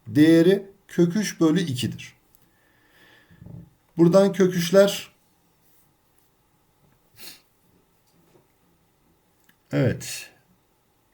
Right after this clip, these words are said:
Özür dilerim. Neden yüz yirmi dedim ben? Orası belli değil. Biz onu bulacağız. Hemen düzeltiyorum arkadaşlar. Çok özür. Oraya sinüs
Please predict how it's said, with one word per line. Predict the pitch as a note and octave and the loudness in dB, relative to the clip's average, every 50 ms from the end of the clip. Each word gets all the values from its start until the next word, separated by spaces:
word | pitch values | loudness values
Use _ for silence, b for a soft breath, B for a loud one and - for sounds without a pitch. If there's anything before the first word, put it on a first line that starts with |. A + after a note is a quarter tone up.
| _ _ _ _ - | _ _ _ _ -8
Özür | C3 C3 C3+ D#3+ F#3 F3+ E3 | -6 -4 -2 -2 -4 -2 -2
dilerim. | C#3 A2+ G#2+ G2+ G#2 | -2 0 0 0 0
Neden | A#2+ C3 C3+ D#3+ E3 | -2 -2 -2 -2 0
yüz | E3 D3 C3+ B2+ A2+ G#2+ | 0 0 0 0 -2 -2
yirmi | A#2+ A#2 A2+ A2+ G#2+ | -2 -2 -2 -2 -2
dedim | A2 G2+ G2+ G#2 G2+ G#2 | -2 -2 -4 -4 -4 -4
ben? | A2+ C#3 C#3+ - - - - _ _ _ _ _ - - - _ _ _ _ _ _ _ _ _ _ _ - b b b b b b b b b b b b | -4 -4 -6 -8 -10 -14 -20 _ _ _ _ _ -20 -20 -20 _ _ _ _ _ _ _ _ _ _ _ -20 b b b b b b b b b b b b
Orası | - B2+ B2+ A2+ G2 G2 - - B2+ B2+ C3 - - - | -8 -6 -4 -4 -4 -4 -4 -4 -4 -4 -4 -4 -6 -6
belli | G#2+ G#2+ G#2+ G#2+ G2+ | -6 -6 -6 -4 -2
değil. | A#2 B2 A2+ - - - - _ - | -2 0 0 0 -2 -8 -16 _ -14
Biz | - F2 | -12 -10
onu | G2 G2 G2+ G#2+ G#2 G#2+ | -8 -6 -6 -6 -4 -2
bulacağız. | B2 B2+ A#2+ - - F#2 F#2 A2 C3 - - - - - _ | -2 -2 -2 -2 -4 -4 -4 -4 -4 -6 -6 -8 -12 -18 _
Hemen | - A2 G#2+ G#2 G2 F#2 | -8 -6 -6 -4 -4 -4
düzeltiyorum | F2 F2 F#2+ F#2 F2 E2+ - - F#2 F#2 F2+ F2+ | -6 -6 -8 -8 -10 -10 -12 -12 -12 -10 -10 -10
arkadaşlar. | F#2 F2+ - F2 - - - - - D#3+ E3+ - - - - _ _ _ _ | -10 -10 -12 -12 -12 -12 -12 -12 -10 -10 -10 -10 -12 -16 -20 _ _ _ _
Çok | - - - - | -18 -18 -16 -14
özür. | F2+ E2+ E2 F#2+ B2 C3 - - - _ _ _ b b b b b b b b b b b b _ - | -14 -12 -10 -10 -10 -10 -10 -14 -20 _ _ _ b b b b b b b b b b b b _ -6
Oraya | B2 A2+ G2+ A2 C#3 | -2 -2 0 0 -2
sinüs | C#3+ - B2 A#2+ D3 - - | -2 0 0 2 2 0 0